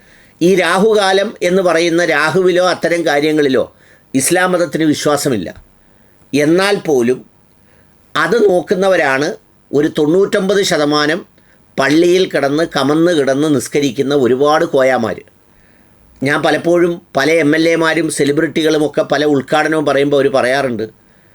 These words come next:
ഭയങ്കരമായിട്ട് വിളിക്കുന്നു, "എളുപ്പം ചെല്ലണം, ഹോട്ടലിൻ്റെ ഉദ്ഘാടനമാണ്, രാഹുകാലത്തിന് ചെല്ലണമെന്ന്" പറഞ്ഞു. ചോദിക്കുമ്പോൾ പേര് ജബ്ബാറോ ഉസ്മാനോ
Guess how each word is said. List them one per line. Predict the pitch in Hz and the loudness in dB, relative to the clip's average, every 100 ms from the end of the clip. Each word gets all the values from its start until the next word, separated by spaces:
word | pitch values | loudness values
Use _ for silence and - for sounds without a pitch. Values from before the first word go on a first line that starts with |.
| _ _ _ _ _ | _ _ _ _ _
ഭയങ്കരമായിട്ട് | 104 127 156 170 180 180 175 156 | -2 0 2 2 2 0 0 0
വിളിക്കുന്നു, | 147 147 160 147 127 _ _ _ _ _ _ - | 0 0 -2 -2 -4 _ _ _ _ _ _ -2
"എളുപ്പം | 139 160 180 | -2 0 -2
ചെല്ലണം, | 147 156 151 143 _ _ _ _ _ _ _ - | -2 -2 -2 -6 _ _ _ _ _ _ _ -4
ഹോട്ടലിൻ്റെ | 131 156 - 196 170 | -2 0 0 0 2
ഉദ്ഘാടനമാണ്, | 143 123 170 175 165 139 127 | 0 0 -2 0 0 0 0
രാഹുകാലത്തിന് | 127 147 180 175 165 156 - - _ _ _ _ 165 156 | 0 0 2 2 2 0 -4 -16 _ _ _ _ -4 -2
ചെല്ലണമെന്ന്" | 147 135 151 147 135 | 0 0 2 2 0
പറഞ്ഞു. | 110 110 - _ _ _ - | 0 -4 -10 _ _ _ -2
ചോദിക്കുമ്പോൾ | 135 156 165 175 170 170 | 0 0 0 0 -2 0
പേര് | 139 151 165 135 | 0 2 0 0
ജബ്ബാറോ | 131 113 151 147 151 160 - | -2 -2 0 2 0 0 -2
ഉസ്മാനോ | 127 117 143 147 139 139 | -6 -4 -2 0 0 -2